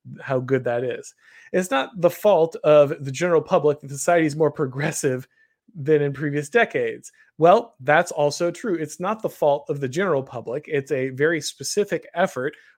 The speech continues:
brought about by a class of ruling elites that wants to make sure that it can keep its political, uh, formula intact. So he's right. It's not the general s-, it's, remember, most of this stuff is not popular.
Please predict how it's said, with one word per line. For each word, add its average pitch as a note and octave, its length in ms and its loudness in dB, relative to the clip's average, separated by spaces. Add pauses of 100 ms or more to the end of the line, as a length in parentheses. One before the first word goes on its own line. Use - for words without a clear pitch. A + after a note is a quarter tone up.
brought C#3 240 2
about C#3 340 -2
by C3+ 140 -2
a B2+ 40 -4
class C#3+ 380 -4
of B2+ 160 -6
ruling C3 320 -4
elites D3 460 -6
that C3+ 140 -6
wants C#3 260 -12
to D3+ 100 -8
make C#3 300 -6
sure C#3+ 380 -2 (280)
that C3 260 -4
it D3+ 160 -8
can D#3+ 140 -12
keep D#3+ 240 -10
its D3 200 -4
political, D#3 840 -2 (240)
uh, D3 160 -2
formula D3 680 0
intact. C3+ 760 -6 (240)
So D3 260 4
he's E3 280 -4
right. F#3 320 -4
It's C#3 260 -10
not F3+ 200 -4
the D3 80 -2
general E3+ 320 -2
s-, - 140 -12
it's, D3 260 -4
remember, E3 460 0
most F#3+ 320 -4
of - 40 -18
this A3+ 140 -8
stuff G#3+ 200 -4
is E3+ 200 -6
not E3+ 320 -8
popular. - 580 -12